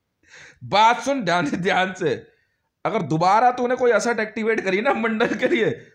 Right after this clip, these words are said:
पक्का मारूंगी बहन की लोड़ी वहीं आकर के। <laughs> मरियम ने खुंदक में ना,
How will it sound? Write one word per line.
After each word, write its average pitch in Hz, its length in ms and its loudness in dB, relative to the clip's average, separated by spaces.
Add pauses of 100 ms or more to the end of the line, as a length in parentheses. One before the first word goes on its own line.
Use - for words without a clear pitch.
(140)
पक्का 220 280 0
मारूंगी 220 360 0
बहन 208 240 0
की 208 60 -4
लोड़ी 226 200 0
वहीं 208 200 0
आकर 214 300 0
के। 359 400 -6 (3250)
<laughs> - 2500 -8
मरियम 190 300 0
ने 262 120 -2
खुंदक 180 360 -2
में 220 160 -2
ना, 247 320 -2